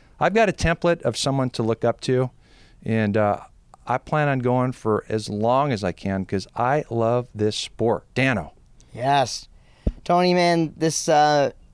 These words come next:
Speaker 2: has been really, really cool. It meant a lot for me to, to have you out here, man. You're,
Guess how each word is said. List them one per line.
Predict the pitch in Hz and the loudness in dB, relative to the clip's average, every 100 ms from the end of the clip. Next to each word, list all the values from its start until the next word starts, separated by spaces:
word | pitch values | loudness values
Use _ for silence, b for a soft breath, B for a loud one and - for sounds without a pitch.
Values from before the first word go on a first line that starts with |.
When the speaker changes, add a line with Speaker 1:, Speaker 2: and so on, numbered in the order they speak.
| - | -4
Speaker 2:
has | 147 | -2
been | 143 156 | 0 0
really, | 151 160 165 | 2 2 4
really | 156 147 | 4 2
cool. | 147 170 165 | 0 0 2
It | 160 | 2
meant | 147 139 | 0 0
a | 143 | 2
lot | 151 147 - | 2 2 0
for | |
me | 156 151 | 0 0
to, | 143 139 131 - | 2 2 2 0
to | 139 | 0
have | 143 143 | 2 2
you | 139 147 | 0 2
out | 147 147 | 2 2
here, | 156 151 | 2 0
man. | 151 147 147 | 0 0 2
You're, | 127 127 127 123 | 2 2 2 0